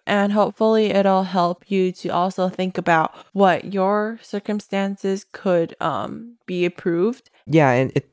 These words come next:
Speaker 2: applies to everyone. It applies to children who are still maybe in high school, or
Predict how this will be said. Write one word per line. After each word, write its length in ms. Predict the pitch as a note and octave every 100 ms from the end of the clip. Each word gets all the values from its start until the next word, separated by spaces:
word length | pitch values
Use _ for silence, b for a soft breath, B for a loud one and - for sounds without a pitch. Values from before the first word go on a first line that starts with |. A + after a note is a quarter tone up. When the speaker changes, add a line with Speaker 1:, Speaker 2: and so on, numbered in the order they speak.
| _ _
Speaker 2:
applies 380 | C3 D#3+ D#3+ F3
to 160 | - - -
everyone. 560 | A#2+ D3 G2 B1+ C#2+
It 140 | E2 G2+
applies 380 | A#2 A#2+ A#2+ -
to 300 | C3 A2+ B2+ _ _
children 520 | - D3+ D3 - G2+ G2
who 440 | B2 A#2 A2+ A2 -
are 200 | E2 D2+
still 640 | - - C3 B2+ B2+ B2+ C#3+ _ _
maybe 460 | B2+ B2+ B2+ B2+ B2+
in 180 | B2+ C3
high 240 | D#3 F3
school, 540 | - - - F#2+ - -
or 400 | B2+ C3+ C#3+